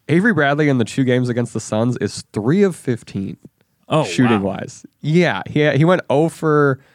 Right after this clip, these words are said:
Speaker 1: seven in the first game and then three of eight in the <laughs> second game.
Speaker 2: Rough.
Speaker 1: So there's, uh, something in the water in Phoenix. Maybe he's at, uh,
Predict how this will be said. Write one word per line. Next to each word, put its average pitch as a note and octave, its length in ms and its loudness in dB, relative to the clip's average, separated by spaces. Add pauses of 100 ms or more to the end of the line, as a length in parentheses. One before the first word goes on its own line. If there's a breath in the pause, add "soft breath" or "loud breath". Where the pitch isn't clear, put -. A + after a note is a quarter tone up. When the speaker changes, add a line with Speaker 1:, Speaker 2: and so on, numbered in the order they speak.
(200 soft breath)
Speaker 1:
seven D#3+ 480 0
in C#3+ 100 2
the B2 100 2
first C3+ 280 -2
game D3+ 180 -2
and C3+ 60 0
then A#2 120 0
three B2+ 220 0
of A2+ 120 0
eight G#2+ 180 0
in F#2 100 -8
the G2 60 -4
<laughs> - 0 -
second - 400 -2
game. - 1120 -4
Speaker 2:
Rough. D3+ 440 0 (140)
Speaker 1:
So D3 160 0
there's, D3 240 2
uh, D3 140 0
something A#3+ 280 -2
in G#3 60 -2
the F3+ 60 0
water D#3+ 260 2
in B2+ 100 0
Phoenix. C#3 340 0
Maybe F#3 220 2
he's D3 200 0
at, C3 240 0
uh, A2+ 500 2